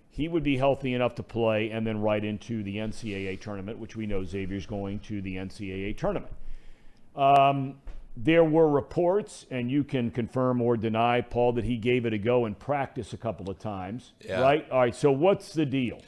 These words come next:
Speaker 2: So here's, here's basically what happens. When you have a, uh, when you have a situation like Zach Freemantle, where he's your third leading scorer and your leading rebounder, uh, this is a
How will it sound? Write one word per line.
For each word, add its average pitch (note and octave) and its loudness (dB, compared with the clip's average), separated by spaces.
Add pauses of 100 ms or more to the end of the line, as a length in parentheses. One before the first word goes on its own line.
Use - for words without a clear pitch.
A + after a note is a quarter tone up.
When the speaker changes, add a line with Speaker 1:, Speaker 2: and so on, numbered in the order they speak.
(160)
Speaker 2:
So D#3 2
here's, D#3+ 0
here's F3 -2
basically C#3+ -2
what A2 0
happens. F2+ -4
When B2 -2
you C3+ -4
have C3+ 0
a, G#2+ 0
uh, F#2+ 2
when A2 -8
you A2+ -4
have C#3 2
a C#3 -4
situation A#2+ -4
like G2+ -4
Zach G2+ 0
Freemantle, F#2+ -8
where F#2+ -2
he's G2 -10
your F#2 -12
third B2 -4
leading A2 -6
scorer G2+ -2
and F#2+ -8
your F#2 -8
leading G2+ -8
rebounder, F2 -6 (920)
uh, A2 6 (400)
this D3+ -2
is D#3 -4
a C3 2